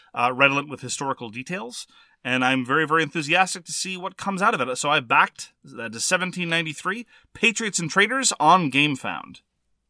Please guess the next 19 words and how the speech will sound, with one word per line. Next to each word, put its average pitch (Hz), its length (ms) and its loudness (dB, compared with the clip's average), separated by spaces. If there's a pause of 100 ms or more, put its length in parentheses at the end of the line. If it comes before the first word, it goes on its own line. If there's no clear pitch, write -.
(760)
John 220 320 6
Cloudis 277 400 4
of 226 100 -2
Small 196 300 4
Box 170 300 2
Games, 220 580 -2
uh, 131 120 -2
broke 165 300 4
into 165 160 4
public 160 240 -2
consciousness 147 480 -2
in 131 80 -2
a 120 40 0
big 135 200 2
way 135 180 4
with 135 140 -2
one 135 140 0
of 127 40 2
his 120 340 -2